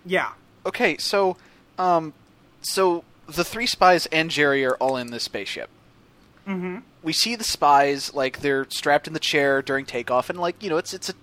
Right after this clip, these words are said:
Speaker 2: takeoff on a rocket in the space. You're pushed against the
Speaker 1: Yep.
Speaker 2: chair, it's real rough.
Speaker 1: Yep.
Speaker 2: There's no chair for Jerry anywhere in this thing. Was he just standing during takeoff the whole time?
Speaker 1: He can resist so many G's.
Speaker 2: <laughs> Is Jerry
Speaker 1: So
Speaker 2: superhuman?
Speaker 1: many G's.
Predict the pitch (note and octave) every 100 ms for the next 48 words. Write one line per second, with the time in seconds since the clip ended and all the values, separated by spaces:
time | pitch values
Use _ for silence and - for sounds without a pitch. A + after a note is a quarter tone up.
0 | _ - E3 E3+ D#3+ F3 D#3 D3+ D#3 D3
1 | C#3+ - C#3 - B2+ - D3 - C3+ C3+
2 | D3+ D3+ C#3+ C3+ C3+ - C3 A#2+ G#2 E3+
3 | E3+ D3+ - - _ _ _ D3 F3 E3+
4 | F3+ G#3 G3+ - F#3 F3+ D#3+ C3+ D3 D#3
5 | C#3+ C3 C3+ C3 B2+ B2 - A#2 A2+ F#3+
6 | A#3+ - - D3+ D3 D#3 E3+ F#3 F3 -
7 | D#3 D3+ - D3+ - F3+ - F#3 F#3 -
8 | G3 G#3 G#3 _ - - _ - C#3 -
9 | E3+ D#3+ - D#3+ C#3+ C3+ C3+ C3 - -
10 | - - F3 D#3 B2+ B2 A#2+ A#2 A2 A#2
11 | - _ _ - - - - - F3 D#3
12 | - B3 F#4+ - F4 A#3+ G#3 E3+ C#3+ C4+
13 | E3 D3+ C3+ C3+ -